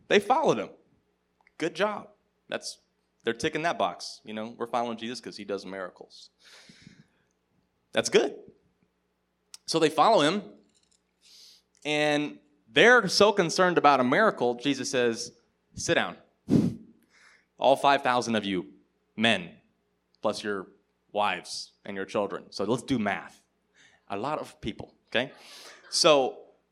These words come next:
um, who here has ever given a potluck? Okay, you've, you've, "Hey guys,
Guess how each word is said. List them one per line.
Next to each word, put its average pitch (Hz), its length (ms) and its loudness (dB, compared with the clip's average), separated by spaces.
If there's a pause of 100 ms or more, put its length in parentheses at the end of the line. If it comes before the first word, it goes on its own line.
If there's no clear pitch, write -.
(220)
um, 107 460 -2 (880)
who 214 160 2
here 202 200 6
has 151 120 0
ever 143 160 0
given 135 180 0
a 104 60 -2
potluck? 123 560 -4 (960)
Okay, 139 420 0
you've, 143 280 -4 (380)
you've, 127 340 -4 (400)
"Hey 196 140 -2
guys, 156 380 2